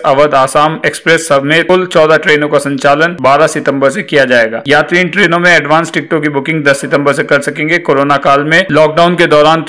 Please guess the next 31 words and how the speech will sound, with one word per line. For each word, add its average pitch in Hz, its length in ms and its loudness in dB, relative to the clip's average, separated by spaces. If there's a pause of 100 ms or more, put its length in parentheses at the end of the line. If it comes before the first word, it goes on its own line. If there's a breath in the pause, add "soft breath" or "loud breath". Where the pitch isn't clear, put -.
(160)
ट्रेनों 160 260 0
का 165 100 0
संचालन 151 520 0
बंद 147 240 0
रहा। 160 120 4
इस 156 120 0
दौरान 143 320 2
सिर्फ 180 360 -2
श्रमिक 165 440 -2
special 151 400 0
ट्रेनें 139 320 0
चलाई 139 280 0
गई। 160 160 -2
वहीं 147 280 0
एक 151 160 -2
जून 143 160 -4
से 143 140 -2
रेलवे 139 400 -2
प्रशासन 139 560 -2
ने 147 120 -4
देश 143 320 -4
भर 143 100 0
में 139 180 -4
दो 143 140 0
सौ 170 120 -2
ट्रेनों 139 320 -2
का 135 80 -2
संचालन 139 480 -4
शुरू 143 240 -4
किया 127 240 0
था। 120 280 -6